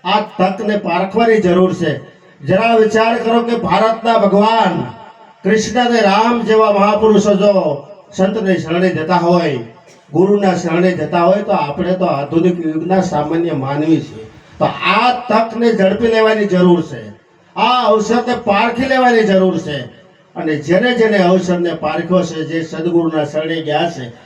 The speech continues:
એને સદગુરુને તો બધા માને છે, પણ સદગુરુનું માની અને જીવન સફળ બને એવા પ્રયત્ન કરવાની જરૂર છે. માટે ઉઠો, જાગો અને ધ્યેય પ્રાપ્તિ સુધી મળ્યા રહો. આપણું ધ્યેય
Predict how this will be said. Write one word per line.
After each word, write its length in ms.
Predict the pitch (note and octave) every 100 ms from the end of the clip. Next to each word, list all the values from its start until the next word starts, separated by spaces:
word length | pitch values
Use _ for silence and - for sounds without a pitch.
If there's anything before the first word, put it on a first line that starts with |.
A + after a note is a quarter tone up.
| - - -
એને 260 | D#3+ D#3+
સદગુરુને 1300 | - - D#3+ E3 G3+ A3 A#3 G3+ E3+ - - E3 F#3+
તો 120 | G3+
બધા 400 | G3+ F3+ F3 A3+ A#3+
માને 280 | A#3 A3+ G#3
છે, 460 | F3+ D3+ - - -
પણ 160 | F#3 E3
સદગુરુનું 880 | - - D#3+ E3+ F3+ G#3 F3+ E3 D3
માની 420 | C3+ C#3+ F3 E3+ B2 - -
અને 140 | D#3+
જીવન 560 | C3 - - D3+ A3 B3
સફળ 420 | G3 - D#3 D#3 D#3
બને 220 | D3+ D#3 D3 - C#3+
એવા 200 | D3 D#3
પ્રયત્ન 500 | - D3 D3 D3+ D3
કરવાની 420 | D3+ C#3+ C#3+ D3
જરૂર 340 | D3+ F3 G#3+
છે. 280 | - D3 C#3 - - -
માટે 380 | C3 D#3 D#3+ D#3
ઉઠો, 540 | C#3 C#3 D3+ C#3+ D#3 C#3+
જાગો 680 | B2 C3 D3 E3 D#3+ C#3+ - - -
અને 160 | E3 D3+ - -
ધ્યેય 540 | D3 F#3 G3 E3 D3
પ્રાપ્તિ 440 | C3+ D3+ D#3 - D#3
સુધી 280 | C3+ C#3+ C3+
મળ્યા 340 | C#3 D#3 E3
રહો. 180 | D#3+ C#3 - - - -
આપણું 520 | F3 C#4 C#4 B3+ B3
ધ્યેય 600 | G3 G#3+ A#3+ A#3 F#3 C3